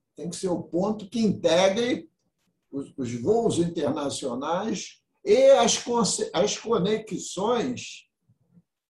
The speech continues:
de voo local, de voo entre as nossas unidades da federação. O projeto correto é o, o,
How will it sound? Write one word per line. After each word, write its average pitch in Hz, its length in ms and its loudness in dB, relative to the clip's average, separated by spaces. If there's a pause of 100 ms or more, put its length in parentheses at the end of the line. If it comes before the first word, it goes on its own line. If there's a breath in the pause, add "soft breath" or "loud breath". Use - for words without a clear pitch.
(420)
de 151 160 -4
voo 170 680 0 (220)
local, 202 800 -2
de 151 140 -12
voo 202 420 0
entre 214 260 -4
as 214 120 -10
nossas 190 420 -6
unidades 180 600 -4
da 180 100 -4
federação. 180 920 -6 (600)
O - 200 -10
projeto 196 640 2
correto 185 580 -2
é - 40 -4
o, 160 200 -4 (200)
o, 254 180 -14